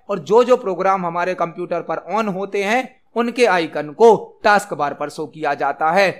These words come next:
तो टास्क बार by default कहाँ शो होता है? बॉटम में,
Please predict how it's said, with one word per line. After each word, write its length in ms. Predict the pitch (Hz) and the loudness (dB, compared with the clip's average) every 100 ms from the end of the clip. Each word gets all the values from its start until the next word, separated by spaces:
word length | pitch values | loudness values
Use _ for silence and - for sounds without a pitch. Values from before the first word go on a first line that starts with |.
| - - | -10 -12
तो 60 | |
टास्क 380 | 190 196 190 190 | -4 0 0 -2
बार 180 | 208 214 | 0 0
by 180 | 180 175 | 2 0
default 360 | 180 175 180 180 | -2 -4 -6 -6
कहाँ 240 | 180 180 | -4 -4
शो 160 | 185 190 | -4 -8
होता 380 | 170 175 180 170 | -8 -8 -4 2
है? 380 | 190 233 - _ | 2 2 -2 _
बॉटम 340 | 147 170 165 170 | -4 -2 -2 -4
में, 400 | 165 202 170 | -2 -2 -4